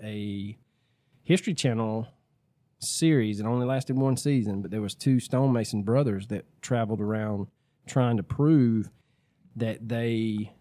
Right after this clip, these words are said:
the giants, were of some type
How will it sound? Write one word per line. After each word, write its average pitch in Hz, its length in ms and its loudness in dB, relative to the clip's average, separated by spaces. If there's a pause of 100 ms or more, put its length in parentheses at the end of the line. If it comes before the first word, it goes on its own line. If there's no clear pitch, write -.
the 113 100 -4
giants, 120 720 -4
were 104 600 -6 (1200)
of 113 480 -2
some 180 460 -2 (1400)
type 139 540 -6